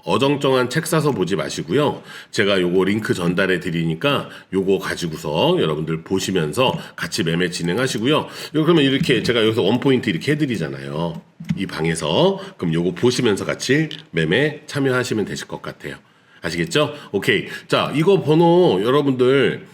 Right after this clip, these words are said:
같이 보시려고 하시는 분들은 이 번호예요. 이칠삼공 육둘오육 번. 이칠삼영 육둘오육 번으로 참여라고 문자 남겨주시잖아요. 그러면 제가 여러분들께 요 무료방 링크하고요.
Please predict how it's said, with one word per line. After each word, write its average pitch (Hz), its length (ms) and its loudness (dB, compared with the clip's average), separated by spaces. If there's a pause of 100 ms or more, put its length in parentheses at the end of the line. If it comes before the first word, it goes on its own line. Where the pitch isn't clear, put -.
(140)
같이 120 340 0
보시려고 127 480 2
하시는 120 300 0
분들은 104 380 0
이 104 100 2
번호예요. 90 720 0 (400)
이칠삼공 107 760 0 (400)
육둘오육 98 1120 -2
번. 71 220 -2 (360)
이칠삼영 98 800 -2 (480)
육둘오육 107 1300 -2
번으로 120 680 2 (320)
참여라고 196 920 4
문자 120 380 0
남겨주시잖아요. 90 1200 -2 (120)
그러면 87 380 0
제가 87 500 -2 (180)
여러분들께 92 480 0
요 92 120 4
무료방 98 920 0
링크하고요. 113 1040 -2